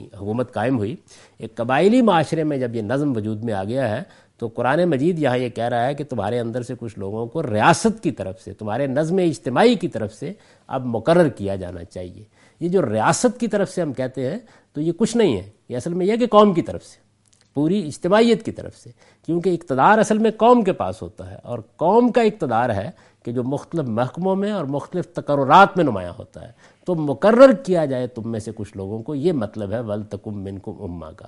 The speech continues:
کچھ لوگوں کو، یعنی ایک محکمہ قائم کرنا چاہیے تمہیں پورا کا پورا۔ کس مقصد کے لیے؟ وہ یہ کام کرے۔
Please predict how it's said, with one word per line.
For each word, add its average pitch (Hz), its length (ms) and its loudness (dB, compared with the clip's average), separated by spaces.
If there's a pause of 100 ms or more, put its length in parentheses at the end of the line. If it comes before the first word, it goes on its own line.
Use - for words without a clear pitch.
(460)
کچھ - 240 -8
لوگوں 135 320 0
کو، 185 200 -8
یعنی 135 300 -2
ایک 147 200 -2
محکمہ 165 520 2
قائم 165 220 2
کرنا 127 260 -4
چاہیے 113 280 -4
تمہیں 107 280 -6
پورا 101 200 -6
کا 98 120 -10
پورا۔ 98 340 -10 (420)
کس - 200 0
مقصد 196 380 0
کے 196 100 0
لیے؟ 196 260 -4 (320)
وہ 117 160 -2
یہ 107 120 0
کام - 260 -14
کرے۔ - 180 -20